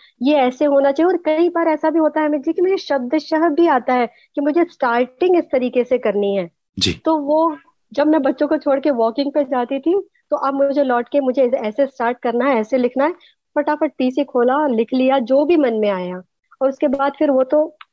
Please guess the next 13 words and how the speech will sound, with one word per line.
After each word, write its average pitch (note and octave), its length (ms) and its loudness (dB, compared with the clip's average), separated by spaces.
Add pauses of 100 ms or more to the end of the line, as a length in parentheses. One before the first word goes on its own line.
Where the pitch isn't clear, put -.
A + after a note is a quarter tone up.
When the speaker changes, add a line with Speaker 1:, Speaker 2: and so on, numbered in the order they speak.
(400)
Speaker 1:
ठीक C4+ 260 -2
ठाक C4+ 240 -2
उसको C4+ 240 0
करने A#3 340 0
का B3+ 160 -4
वो A#3+ 300 0
जो B3 140 -2
है B3 120 -2
वो B3 120 0
कार्यक्रम A#3+ 420 -2
लंबा A3 300 -2
चलता G3 420 -4
रहेगा। F#3 300 -4